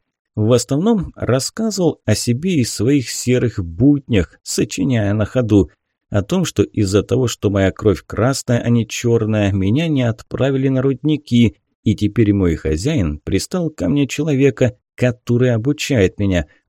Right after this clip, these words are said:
учит, как защищать хозяина и его семью. Немного рассказал про сверхспособности людей с красной кровью,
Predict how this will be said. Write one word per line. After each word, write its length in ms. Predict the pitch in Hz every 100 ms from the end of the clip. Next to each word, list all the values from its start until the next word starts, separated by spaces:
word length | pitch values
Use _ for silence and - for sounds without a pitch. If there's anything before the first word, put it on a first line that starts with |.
| _
учит, 440 | - 190 - 160 -
как 260 | - 170
защищать 720 | 98 104 - 90 - 117 101 -
хозяина 640 | 90 82 82 131 139 113
и 180 | - 113
его 300 | 107 107 110
семью. 560 | - 143 151 120 85 - _ _ _ _
Немного 500 | 98 107 151 190 95
рассказал 480 | 90 90 87 104 156
про 240 | - 101
сверхспособности 1080 | - 104 107 - - 92 - 120 107 - -
людей 440 | 95 92 80 117 113
с 140 | -
красной 540 | - 107 98 - 110
кровью, 720 | 117 - 147 143 101 90 80